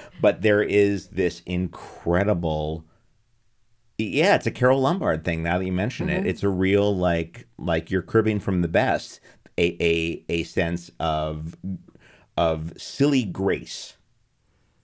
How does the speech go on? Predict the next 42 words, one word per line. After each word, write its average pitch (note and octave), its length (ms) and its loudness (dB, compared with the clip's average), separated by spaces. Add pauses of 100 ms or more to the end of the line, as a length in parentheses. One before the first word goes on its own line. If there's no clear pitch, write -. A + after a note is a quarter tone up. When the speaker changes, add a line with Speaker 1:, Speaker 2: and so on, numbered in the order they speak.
(720)
Speaker 1:
I F2 60 -4
think E2 180 -4
is D2+ 120 -10
the, F2 120 -4
is D#2+ 160 -4
how D2+ 140 -4
I C#2+ 120 -6
would C#2 140 -6
phrase - 280 -4
Speaker 2:
Hmm, - 80 -6
Speaker 1:
it. - 40 -4
Speaker 2:
that's A3+ 220 -10
a F#3 60 -10
nice C#3+ 260 -12
phrase. C#3 600 -14
Speaker 1:
You F2+ 120 0
know, F#2+ 220 2
there's F#2 180 0
a F#2 60 -2
silly B2 420 0
grace F#2+ 420 0
to - 140 -4
your D#2+ 140 0
performance G2 640 -4
in D#2 80 -4
this D2+ 160 -8
thing, E2 180 -4
which, E2 140 -4
again, F2+ 320 2
look A2 220 -2
it B2 60 -2
up F#2+ 120 0
online D#2+ 400 -4
because D2+ 220 -10
it D#2 100 -4
is D#2+ 100 -6
really F#2 380 0
a D2 60 -2
delight. D#2 520 -4 (360)
Um, F2+ 540 2 (180)
was A2 320 4
it, A#2 260 4